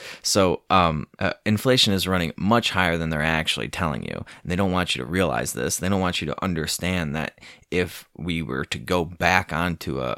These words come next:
a, some sort of a, a metal standard, a, a dollar backed by something that the government can't just create out of thin air, they don't want you to know that that would just screw this whole thing up. This whole thing could blow up. Yeah, everything the government does,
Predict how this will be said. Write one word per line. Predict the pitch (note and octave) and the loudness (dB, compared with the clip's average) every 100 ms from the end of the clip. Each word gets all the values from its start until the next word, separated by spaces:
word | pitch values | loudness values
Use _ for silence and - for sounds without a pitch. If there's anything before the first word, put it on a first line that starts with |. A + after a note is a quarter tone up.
| - | -6
a, | - | -8
some | - F2 E2 | -6 -4 -4
sort | F2 D#2 | -4 -4
of | C2 | -4
a, | C2+ - | -4 -6
a | - | -4
metal | D#2+ D#2+ E2 D#2+ C2+ - | -2 0 0 0 -4 -4
standard, | - - F2 B1+ A1+ | -4 0 -2 -2 -4
a, | A1+ - - - | -4 -6 -10 -8
a | E2+ | -6
dollar | E2+ E2+ F#2 F#2+ E2 | -2 4 6 6 4
backed | - E2 - - | 2 0 0 -2
by | C#2+ | -2
something | - - G2 F#2 D2+ C2 - - - | 2 2 2 2 -2 -6 -8 -14 -10
that | D#2+ - | -8 -6
the | |
government | C#2+ F2 E2+ C#2+ | -6 -4 -4 -6
can't | - E2+ - | -6 -6 -6
just | - D2 - - - | -4 -2 -2 -6 -12
create | - D#2 E2 F2 D2 - | -8 -4 2 2 2 -2
out | D#2+ | -6
of | G#1+ | -6
thin | - F2 E2+ | -8 -4 0
air, | F2+ A#1 - | 0 0 0
they | G#2+ | 2
don't | A2 | 2
want | F#2+ G2 - | 2 0 0
you | D#2+ | -2
to | |
know | E2 G2+ | 0 0
that | D2+ D2+ | 0 0
that | F#2 | 0
would | F2+ | 0
just | E2 D2+ - - | -2 -2 0 0
screw | - G2 | 0 0
this | D#2+ - | 0 0
whole | F#2 E2 | 0 0
thing | - C2 | -2 0
up. | F2+ - - - | 0 0 -6 -4
This | A2+ - | -2 2
whole | A2 G#2+ | 4 4
thing | - G#2 F2+ | 4 0 0
could | C#2+ E2 - | -2 -6 -8
blow | - E2+ F2 D#2 | -8 -2 0 0
up. | C#2 - - | 0 -2 -4
Yeah, | F2+ - - | -2 0 2
everything | G#2 G#2 G2+ F#2+ | 2 2 2 0
the | F2+ | 2
government | E2+ E2+ D#2+ B1 | 2 2 0 -2
does, | - D#2 G1+ A#1+ | -2 -2 -2 -6